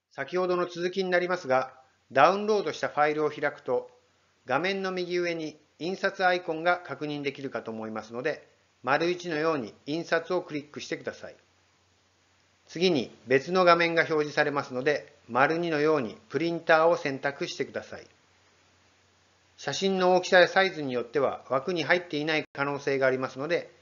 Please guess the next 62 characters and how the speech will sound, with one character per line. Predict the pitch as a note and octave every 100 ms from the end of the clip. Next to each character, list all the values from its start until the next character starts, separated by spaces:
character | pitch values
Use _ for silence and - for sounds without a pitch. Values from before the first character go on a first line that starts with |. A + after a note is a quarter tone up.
| _ _
念 | C3+ E3
の | E3
た | D#3
め | D3+ D3+ - _ _ -
表 | D3+ D#3
示 | C#3+
さ | D3
れ | D3
て | D3 D3
い |
る | C#3+ C#3
印 | D3
刷 | D3 -
プ | D3+
レ | D3
ビ | B2+ C3
ュ | F3
ー |
を | C3+
ご | B2
参 | B2 A2+
照 | D#3 D3
く | A#2
だ | G2+
さ | F2+
い。 | E2 _ _ _ _ _ _ _ _ _ _
問 | C#3 E3
題 | E3+ E3+
が | E3
な | E3
け | D#3+
れ | D3
ば、 | E3 D3
丸 | B2+ C#3+
三 | C#3+ D#3 D3+
の | D3
よ | D3+
う | B2+
に | G#2+ - -
印 | C3 C3+
刷 | C3+ E3+
を | D#3+
ク | D3
リ | C3+
ッ | -
ク | A#2+
し | -
て | D3
く |
だ | B2
さ | - G2+
い。 | - _ _ _ _ _ _
印 | C3+ C3+
刷 | C3+ C3+
が | E3+ D#3+
完 | C3+ B2+ B2+
了 | D3
い | D3+
た | A2+
し | -
ま | F2
す。 | - -